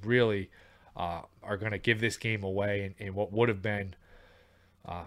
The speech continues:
maybe the Bills trumped it, but this is it, th-, as big of a gag job as you're ever gonna see. Uh, Brady hits Miller. It looks like it's a first down. They call it fourth and inches, call him just short. Brady hands to Fournette. I thought he was gonna sneak it. I thought he, they would run inside or sneak it.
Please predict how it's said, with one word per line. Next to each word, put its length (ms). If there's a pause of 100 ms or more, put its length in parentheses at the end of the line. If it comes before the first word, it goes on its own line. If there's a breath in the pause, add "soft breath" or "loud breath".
maybe 220
the 100
Bills 260
trumped 280
it, 80
but 140
this 180
is 120
it, 180
th-, 120
as 400
big 200
of 100
a 60
gag 320
job 240
as 100
you're 100
ever 140
gonna 160
see. 360 (1000)
Uh, 300
Brady 380
hits 720 (540 soft breath)
Miller. 400
It 100
looks 200
like 160
it's 120
a 40
first 320
down. 240
They 100
call 240
it 80
fourth 300
and 100
inches, 520 (600 soft breath)
call 140
him 80
just 260
short. 460 (160)
Brady 240
hands 280
to 100
Fournette. 460
I 60
thought 160
he 60
was 160
gonna 140
sneak 360
it. 180
I 60
thought 200
he, 80
they 180
would 160
run 160
inside 380
or 60
sneak 300
it. 120